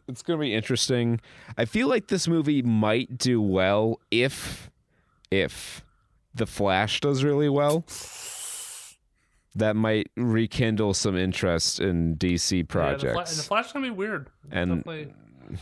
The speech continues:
Speaker 2: I don't know how, how much the, um, the controversy surrounding Ezra,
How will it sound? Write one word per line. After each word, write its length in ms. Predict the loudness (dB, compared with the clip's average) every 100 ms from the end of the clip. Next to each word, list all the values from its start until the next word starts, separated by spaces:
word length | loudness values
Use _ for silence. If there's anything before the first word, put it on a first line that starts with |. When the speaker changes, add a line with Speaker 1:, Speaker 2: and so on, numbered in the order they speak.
| -14 -20 -20 -20 -20 _
Speaker 2:
I 60 | -4
don't 120 | 0
know 120 | 2 0
how, 420 | 0 0 0 -4
how 120 | -6
much 260 | -4 -4 -6
the, 520 | -6 -6 -6 -6 -8 -10 _ _ -20 -20 _ -20 -20 -12
um, 500 | -8 -6 -8 -12 -16 -20
the 60 |
controversy 720 | -16 -10 -8 -8 -10 -10 -10 -12
surrounding 720 | -10 -8 -6 -8 -8 -10 -14 _ _ _ _ _ _ _ _ _ _ _ -10
Ezra, 460 | -10 -8 -8 -8